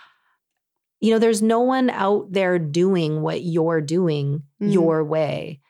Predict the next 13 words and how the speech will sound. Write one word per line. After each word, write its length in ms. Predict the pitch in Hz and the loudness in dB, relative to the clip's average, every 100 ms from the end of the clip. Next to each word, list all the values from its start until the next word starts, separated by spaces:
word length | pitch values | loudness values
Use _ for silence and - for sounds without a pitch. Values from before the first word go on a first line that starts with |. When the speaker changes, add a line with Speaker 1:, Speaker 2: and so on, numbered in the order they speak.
| _ | _
Speaker 1:
you 80 | 175 | -4
know, 160 | 160 156 | -2 0
and 200 | 151 160 | 0 -2
as 120 | 160 | 0
a 80 | 170 | -2
voice 320 | 151 160 165 | 0 -2 -2
talent, 380 | - 175 156 151 | -4 -4 -4 -4
it's 160 | - | -6
such 220 | - 165 - | -6 -4 -4
a 40 | |
good 160 | 170 160 | -2 -2
example. 720 | 147 143 139 180 175 147 143 | -2 -4 -4 -4 -4 -6 -4
Like, 260 | 139 135 | -4 -6